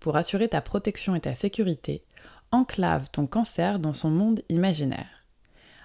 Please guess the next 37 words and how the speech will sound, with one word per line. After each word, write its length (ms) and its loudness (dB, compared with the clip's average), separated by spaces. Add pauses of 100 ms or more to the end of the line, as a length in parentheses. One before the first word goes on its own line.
Un 100 6
monde 240 6
dans 100 6
lequel 300 4
il 140 4
pense 440 -4
que 160 -4
par 200 4
le 100 4
seul 400 0
pouvoir 360 2
de 80 -2
son 260 0
imagination, 680 0 (260)
tout 180 2
va 140 6
se 120 0
réaliser 680 0
et 80 -2
tomber 280 4
du 120 0
ciel 400 -4 (120)
comme 160 2
par 200 -2
magie. 280 -6 (960)
C'est 160 2
pourquoi 240 4
il 100 6
peut 160 2
être 140 4
souvent 260 2
déçu 640 0
ou 80 -2
tout 140 -2
le 40 -2
temps 200 2
mécontent, 580 0